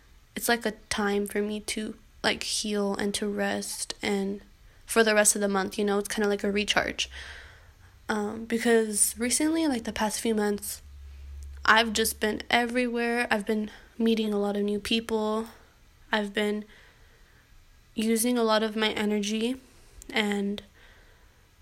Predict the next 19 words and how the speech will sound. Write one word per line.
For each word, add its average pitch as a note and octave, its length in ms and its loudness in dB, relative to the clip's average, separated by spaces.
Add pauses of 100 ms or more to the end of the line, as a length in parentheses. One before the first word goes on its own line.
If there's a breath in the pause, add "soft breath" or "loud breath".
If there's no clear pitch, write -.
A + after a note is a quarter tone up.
(140)
I A#3 180 6
know A#3+ 240 4
that A3 360 4
in, G#3 360 0
during G#3+ 340 0
those G#3+ 240 -2
times A3 400 -2
of A3+ 100 0
the G#3+ 80 0
months, G#3 600 -2
I'm G#3+ 100 0
gonna G#3+ 240 0
need G#3 320 0 (380)
rest. A3 500 0 (140)
I'm A3 100 0
gonna G#3 300 -2
need G3+ 300 -2 (120)
to - 140 -6
recharge G#3 640 -2